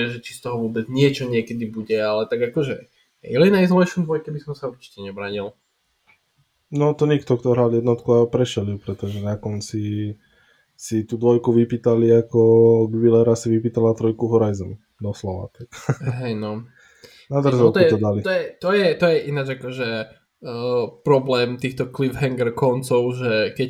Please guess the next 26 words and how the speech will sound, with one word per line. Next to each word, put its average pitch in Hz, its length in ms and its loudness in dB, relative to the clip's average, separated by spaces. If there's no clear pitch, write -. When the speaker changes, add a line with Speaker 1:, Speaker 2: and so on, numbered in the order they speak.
Speaker 1:
to 117 60 -4
nie 127 340 0
je 180 60 0
až 139 160 -2
taký 135 400 -10
komerčný 143 640 -4
úspech 160 480 -6
a 143 80 -4
náhodou 147 400 4
tá 135 160 -2
dvojka 135 320 -2
nepríde, 139 560 0
tak 123 160 -2
je 123 80 -2
to 123 160 -12
potom 123 320 -16
trošku 120 400 -8
problém, 101 400 -8
no. 107 240 -10
Speaker 2:
Hm. 120 240 -10
Speaker 1:
Ah, 123 560 0
dobre. 123 320 -10
Speaker 2:
Toľko 131 240 0
Speaker 1:
Jano? 113 320 2
Speaker 2:
k - 80 -20
tomu. 107 160 -10